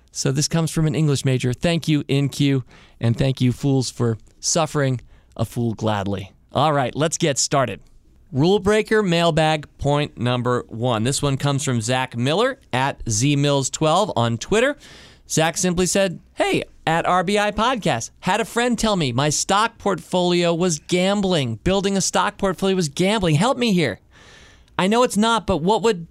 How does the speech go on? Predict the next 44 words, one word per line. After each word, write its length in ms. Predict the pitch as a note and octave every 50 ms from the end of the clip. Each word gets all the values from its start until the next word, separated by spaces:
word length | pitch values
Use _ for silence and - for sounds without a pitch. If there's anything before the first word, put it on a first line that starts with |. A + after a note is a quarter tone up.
| _ _ -
David 320 | - F#3+ G3 F3+ G3 F3+
G. 240 | D#3 - F#3 F#3 F3+
Fool 480 | E3+ - - D#3+ D3+ C#3+ C3+ C#3 C#3 - - -
say?" 420 | - - - - C3 A#2 F2+ - _ - - - - - - - - - - - - - -
Well, 180 | B2+ D3+ F3+ E3
thanks 300 | - F#3+ F3+ F#3+ F3+ -
for 100 | F3+ E3
asking, 380 | D#3 D#3+ D3+ - D3 C#3 B2
Zach. 340 | A2+ B2+ B2+ C3 E3 - -
And 160 | B2+ B2 B2 -
you 120 | - C#3
know 140 | C#3+ C#3 C3+
I've 180 | C3 B2+ B2 C3
always 160 | C#3+ D3 B2+
got 160 | - C3+ C3
an 80 | B2+ C3
answer 260 | C3+ C3+ - D3+ C3
for 100 | - C3+
almost 220 | C3 B2+ C3 -
anything, 440 | D#3+ F#3 F#3+ D3+ - - C#3+ D#3+ D#3+ -
even 220 | D3+ D3 D3+ D3
when 120 | D3 C#3+
I 60 | C#3+ C#3
don't 220 | C3 D#3 D3+ B2+
know 100 | D#3 C#3
the 160 | B2 C3 B2+
answer. 300 | B2 A#2+ - E3 F#3+ F3+ - - - - - - -
And 140 | C#3 C#3+
so 300 | - - F#3 E3 D#3 - -
the 80 | C#3 D#3+
first 240 | - E4 F4+ - -
thing 160 | D4+ A#3+ G3+
I'd 120 | F3+ E3
say 200 | - - F3+ E3+
to 40 | E3
your 100 | F3 E3
friend, 280 | - - E3+ D#3+ F3 E3
'cause 180 | F#3+ F3 D#3
you 80 | F#3+ G3
wanna 220 | A3 C#4 D4 C4
definitely 400 | F3+ F#3+ F#3+ G3+ - G3 F#3+ F3
build 300 | C3+ A2+ D#3 D#3+ D#3 D3
a 20 | B2+
bridge 540 | - B2 C3 B2 A#2 A2 G#2+ - - -